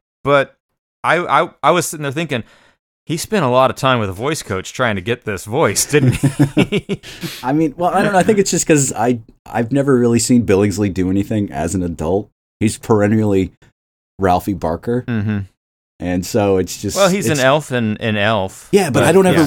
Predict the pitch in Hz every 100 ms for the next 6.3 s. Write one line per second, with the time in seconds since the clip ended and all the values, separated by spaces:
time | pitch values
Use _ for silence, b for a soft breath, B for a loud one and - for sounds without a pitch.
0 | 151 151 160 117 113 104 98 95 107 98
1 | 113 127 92 92 101 120 - _ _ _
2 | - 80 71 76 - _ _ _ _ _
3 | - 101 104 - 113 120 120 135 131 120
4 | 117 101 95 95 98 101 101 104 98 98
5 | 87 85 98 95 92 92 92 87 - 87
6 | 87 87